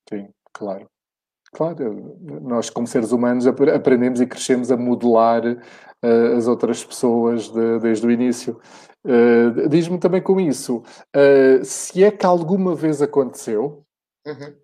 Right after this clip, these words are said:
Speaker 1: quando é que deixaste de ser criança ou de te sentir criança?
Speaker 2: Ai, não, eu continuo criança. Completamente.
Speaker 1: Gostei, gostei particularmente do, "Ah, não, isso não."
Speaker 2: Não, não, não, nada disso.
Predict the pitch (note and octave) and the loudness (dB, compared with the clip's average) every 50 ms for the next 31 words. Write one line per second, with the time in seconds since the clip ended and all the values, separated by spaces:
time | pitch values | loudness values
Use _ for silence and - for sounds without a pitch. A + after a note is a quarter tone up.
0 | _ _ _ _ _ - C#3 C#3+ D3+ F3 G3 G3 F3+ G3 G#3 G#3 - F#3 F3 F3 | _ _ _ _ _ -2 0 2 2 2 0 -2 -4 -4 -6 -4 -2 -4 -2 -2
1 | F3 D#3 D#3+ D3+ D#3 - E3 D#3+ - - - D#3+ D3 D3 - C#3 C#3 A#2+ A2+ G#2 | -2 -4 -4 -4 -4 -6 -6 -6 -8 -8 -4 -4 -4 -4 -4 -6 -6 -4 -4 -4
2 | G2+ - - A2+ A#2 A2+ B2+ C3 - - - - D#3 C#3 C#3 C#3+ - D3+ D3+ D3 | -6 -8 -6 -6 -4 -4 -6 -8 -8 -8 -2 -2 -2 -2 -2 -4 -4 -4 -4 -4
3 | D3+ - - B2 A2 G#2+ G2+ G2+ G2+ - - G#2+ - - _ _ _ C3+ C#3 D3+ | -4 -4 -4 -2 -2 -4 -6 -6 -12 -14 -16 -18 -18 -18 _ _ _ 0 2 4
4 | E3 D#3 C#3+ B2+ C3 C#3 D3+ D#3+ D3+ C#3 C#3 - D3 C#3 - D3+ D#3 E3 E3 - | 4 4 2 0 -2 -2 0 0 0 -2 -4 -8 -12 -10 -10 -10 -10 -10 -12 -12
5 | - G#3 F3 C#3 C3+ D3 - - - A#2+ _ _ _ F#3+ D#3+ _ _ _ _ _ | -8 -6 -4 -4 -4 -6 -10 -16 -20 -20 _ _ _ -16 -16 _ _ _ _ _
6 | _ _ _ _ _ _ _ _ _ _ _ _ _ _ _ _ _ - D3+ - | _ _ _ _ _ _ _ _ _ _ _ _ _ _ _ _ _ -16 -16 -14
7 | F#3 G3+ - - C#3 C#3 C#3+ - F3+ F#3+ A3 G#3+ F3 D#3+ D#3+ G3+ G#3+ - - - | -12 -14 -6 -2 0 0 0 0 0 0 0 0 2 2 2 0 -2 -8 -14 -18
8 | - - - - - - _ _ _ _ _ _ _ _ C5 C5+ - - - - | -20 -20 -20 -20 -20 -20 _ _ _ _ _ _ _ _ 2 2 2 0 -8 -16
9 | - C#4+ C#4 B3+ A#3+ A3 - - - A#3 - - - - - G#3 F#3 F#3+ - - | -18 -18 -14 -12 -12 -12 -12 -10 -12 -12 -12 -12 -14 0 2 2 2 4 4 4
10 | G3+ - G3 F#3 F3 - G3 F3+ E3 E3+ E3+ E3 E3+ D#3+ F3 - - - - G#2 | 4 4 4 0 2 4 4 4 6 4 0 0 2 2 2 2 0 -2 -2 -2
11 | G#2+ A#2+ A#2+ C3+ D#3 F3 D#3+ D#3 B2+ A#2+ A#2+ C3+ D#3 E3 C3+ A#2 B2 - - G#3+ | 0 2 2 4 4 2 2 0 0 0 0 0 0 0 -2 -2 -4 -4 -4 -4
12 | F3 - - C3+ C#3 C#3+ D3 C3 C#3+ - A3+ D#3+ C#3 D3 F3+ F3+ C#3 B2+ D3 D3 | -6 -4 -6 -10 -6 -4 -2 -2 -2 -2 0 0 2 2 0 0 0 -2 -4 -4
13 | C3 B2 C3+ D#3+ A3+ - - D#3 D3+ - - - - - | -2 -4 0 0 0 -2 -2 -8 -10 -10 -12 -14 -16 -20